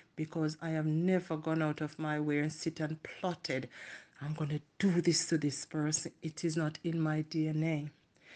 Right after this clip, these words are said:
But I'm telling you, use your voices. You can save a life by using your voice, and your voice can lead to saving a lot of aggro, a lot of pain for people,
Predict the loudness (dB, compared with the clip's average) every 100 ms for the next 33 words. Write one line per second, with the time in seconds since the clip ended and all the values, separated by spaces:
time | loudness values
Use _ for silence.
0 | -18 -12 -4 2 2 0 -2 2 4 4
1 | 4 2 -2 -6 -14 _ _ -16 -10 -8
2 | 2 6 6 6 4 0 -2 -2 -2 -4
3 | -4 2 4 2 0 -2 -2 -6 -16 -18
4 | -18 -18 -16 -10 0 4 4 4 2 2
5 | -2 4 6 6 4 2 4 4 4 2
6 | -2 -2 0 2 2 2 0 -2 -2 -4
7 | -8 -6 -2 -2 -2 -8 -14 -12 -8 -4
8 | 2 2 2 0 -2 -2 -4 -4 -2 2
9 | 4 4 2 0 0 0 -14 -20 -16 2
10 | 4 6 4 2 2 2 2 0 -6 -8
11 | -18 _ -4 0 0 0 -4 -2 -2 -4
12 | -6 -10 -14 -20 -6 0 2 0 -2 -4
13 | -4 -4 -4 -4 -6